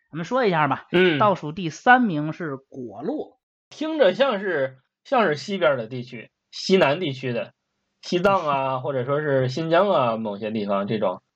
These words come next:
Speaker 1: 简单跟大家说一下啊，就是这个果洛是果洛藏族自治州，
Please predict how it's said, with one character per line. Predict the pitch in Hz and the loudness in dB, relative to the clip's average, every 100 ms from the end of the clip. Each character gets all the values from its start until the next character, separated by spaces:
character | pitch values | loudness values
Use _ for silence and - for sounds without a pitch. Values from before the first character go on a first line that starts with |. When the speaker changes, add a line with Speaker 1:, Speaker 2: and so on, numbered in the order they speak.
| _ _ | _ _
Speaker 1:
简 | - | -10
单 | 196 | -6
跟 | 240 | -4
大 | 190 | -4
家 | 185 | -6
说 | 190 311 370 | -8 -8 -8
一 | 147 | -10
下 | 127 | -14
啊， | 120 - 147 | -18 -18 -14
就 | |
是 | 135 | -10
这 | 147 135 | -10 -10
个 | 127 - _ _ _ | -12 -16 _ _ _
果 | 135 | -4
洛 | 185 269 - _ | -2 -2 -6 _
是 | _ 143 120 | _ -16 -16
果 | - 131 117 135 | -16 -16 -12 -4
洛 | 202 156 | -4 -4
藏 | 131 - 196 143 | -4 -2 0 -2
族 | 135 151 175 | -10 -12 -12
自 | 165 | -12
治 | 135 | -10
州， | 160 | -10